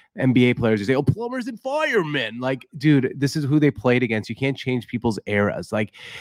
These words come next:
you can say, you don't have to compare Bob Cousy to Chris Paul. That's also lame. But I feel like every time someone wants to, like,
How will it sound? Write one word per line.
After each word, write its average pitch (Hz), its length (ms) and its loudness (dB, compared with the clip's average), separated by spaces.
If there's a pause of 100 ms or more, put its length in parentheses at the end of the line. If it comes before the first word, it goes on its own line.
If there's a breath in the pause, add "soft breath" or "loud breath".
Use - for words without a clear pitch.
(120)
you 123 120 4
can 143 160 4
say, 147 380 0
you 147 300 -6
don't 147 140 0
have 143 220 -2
to 147 80 -10
compare 131 320 -6
Bob 107 440 -2
Cousy 107 400 -4
to 101 80 -8
Chris 104 240 -8
Paul. 101 240 -2
That's 113 200 -2
also 110 480 -2
lame. 90 280 -10
But 101 160 -8 (380 loud breath)
I 139 80 -2
feel 208 220 -2
like 202 120 -6
every 165 160 -8
time 156 200 -8
someone 156 340 -4
wants 131 320 0
to, 139 140 -2
like, 117 340 -2